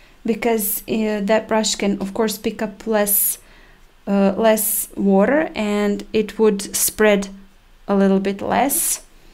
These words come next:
And that's it.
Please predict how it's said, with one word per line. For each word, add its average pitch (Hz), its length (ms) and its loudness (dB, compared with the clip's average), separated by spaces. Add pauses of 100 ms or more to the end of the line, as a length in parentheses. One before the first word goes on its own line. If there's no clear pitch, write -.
(680)
And 190 520 -6
that's 214 560 -8
it. 330 540 -6